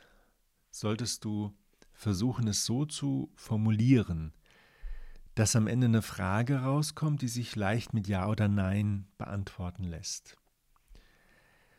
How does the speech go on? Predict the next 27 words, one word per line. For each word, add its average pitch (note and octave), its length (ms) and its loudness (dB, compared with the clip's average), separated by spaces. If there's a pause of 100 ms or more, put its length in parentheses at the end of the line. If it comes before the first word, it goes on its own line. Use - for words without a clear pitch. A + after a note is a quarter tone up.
(480)
Das - 520 0 (440)
ist B2+ 180 0
natürlich A#2+ 320 -2
das - 240 -4
höchste A#2+ 320 0
der G2 140 0
Gefühle, A2+ 460 0
weil A2+ 120 4
man G#2+ 220 2
dann G#2 580 -2
selbst G#2 300 -6
auch G#2 100 -8
die G#2+ 120 -6
Verantwortung A2+ 520 -4
übernimmt. G#2 640 -4 (920)
Und A2+ 300 -2 (440)
du A2 80 -8
kannst - 480 -2
dann C3 180 2
eben A#2+ 300 -2
auch - 220 -6
selber B2 360 0
bestimmen, F#2 480 -4
wo F#2+ 80 -4
die F#2+ 140 -6
Reise F#2+ 340 -4
hingeht, E2 600 0